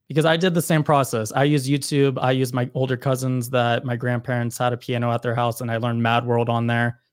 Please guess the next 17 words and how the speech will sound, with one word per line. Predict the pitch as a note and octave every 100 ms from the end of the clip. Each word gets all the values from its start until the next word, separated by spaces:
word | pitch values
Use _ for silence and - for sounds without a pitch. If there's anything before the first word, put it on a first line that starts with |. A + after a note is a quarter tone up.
| _
How | - D#3+
did | F3
you |
start | D3 D3+ B2+
teaching | C#3 C3+
yourself, | B2 A2+ B2 A2+ B2+
or |
all | B2+
the | B2+
kids | - B2
out | B2 A#2+
there | B2 A#2
want, | A#2+ B2 _
doing | E3 D#3
the | C#3+
same | - C3
thing? | C3+ A#2+